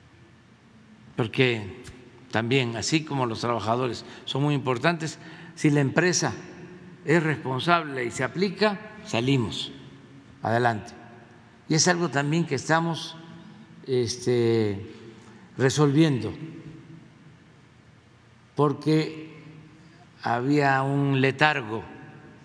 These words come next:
para decirlo amablemente,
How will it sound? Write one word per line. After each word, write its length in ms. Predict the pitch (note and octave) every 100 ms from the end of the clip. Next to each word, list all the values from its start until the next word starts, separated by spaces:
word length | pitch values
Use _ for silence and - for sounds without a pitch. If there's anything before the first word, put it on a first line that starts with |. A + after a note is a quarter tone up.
| - - -
para 240 | G#2+ A2
decirlo 720 | A2 F#2+ C3 B2 A#2+ A#2 G2+ F#2+ - - - - -
amablemente, 840 | G#2+ A2 B2+ A#2+ A2+ A2+ G2+ -